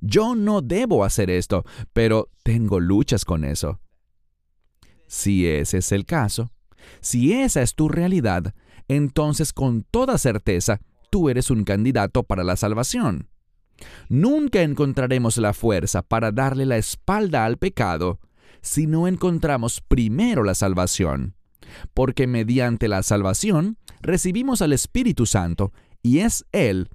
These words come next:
el Espíritu Santo en nuestra vida, el que nos da la perspectiva correcta y el poder necesario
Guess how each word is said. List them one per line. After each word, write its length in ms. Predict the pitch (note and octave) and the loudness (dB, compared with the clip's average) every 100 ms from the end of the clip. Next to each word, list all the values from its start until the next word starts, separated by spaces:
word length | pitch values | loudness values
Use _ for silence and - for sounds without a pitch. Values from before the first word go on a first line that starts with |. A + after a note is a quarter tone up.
| - _ - | -16 _ -4
el 160 | G#2 | 0
Espíritu 460 | G#2 - A#2 G#2+ A2 | 0 2 2 2 2
Santo 300 | A2 G#2 F#2+ | 0 0 0
en 100 | F#2 | 0
nuestra 320 | G2 - D#3 | 0 0 0
vida, 340 | F3 A#2+ C3 D3 - - - - | 2 2 0 -6 -16 -20 -12 0
el 200 | D3+ C#3 | 0 2
que 100 | D#3 | 0
nos 180 | D3+ | 0
da 100 | C3 | 0
la 120 | D3+ C3+ | 0 0
perspectiva 760 | D3 C3+ - B2 A#3+ C4 D3 | 0 0 -2 -4 -2 0 0
correcta 540 | - G#2 A2 F2 - A2+ | 0 0 2 0 0 2
y 120 | C#3 | 4
el 120 | D#3+ | 4
poder 360 | - B2 B2 G2+ | 2 2 2 2
necesario 760 | G#2+ G#2+ G3 G#3+ C3 A2+ B2 | 0 0 -2 0 0 0 -2